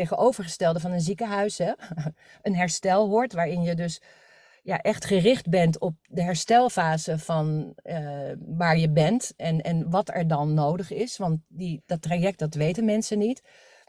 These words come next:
En er komen hersteltrajecten, bijvoorbeeld voor, eh, niet alleen voor zware kankers, maar ook gewoon voor, ehm,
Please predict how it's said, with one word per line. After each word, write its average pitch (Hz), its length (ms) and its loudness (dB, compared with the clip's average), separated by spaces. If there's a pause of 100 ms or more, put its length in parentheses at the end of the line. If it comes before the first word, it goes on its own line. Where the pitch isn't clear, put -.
(120)
En 262 160 0
er 320 60 -2
komen 214 320 4
hersteltrajecten, 180 1000 -2
bijvoorbeeld 156 500 -4
voor, 160 320 0 (600)
eh, 156 440 0
niet 170 220 -6
alleen 165 220 0
voor 170 100 -10
zware 165 320 0
kankers, 226 360 -2
maar 160 180 -2
ook 160 180 -4
gewoon 165 320 -2
voor, 160 360 -2 (760)
ehm, 151 1160 -4